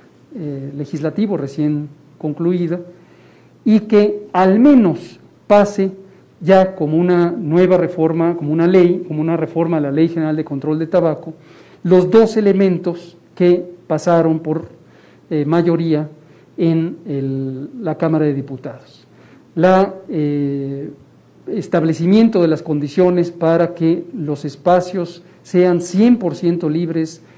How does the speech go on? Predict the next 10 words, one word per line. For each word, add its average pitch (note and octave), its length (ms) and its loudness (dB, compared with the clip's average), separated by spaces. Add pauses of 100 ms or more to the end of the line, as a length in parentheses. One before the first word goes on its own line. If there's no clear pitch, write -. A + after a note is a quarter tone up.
(140)
de D3 160 -2
humo E3+ 260 2
de E3+ 80 0
tabaco E3+ 540 0 (800)
y F#3 120 -2
también E3+ 760 0
que E3+ 320 0 (160)
cese F#3+ 440 0
por E3 220 -6
completo D3+ 600 -4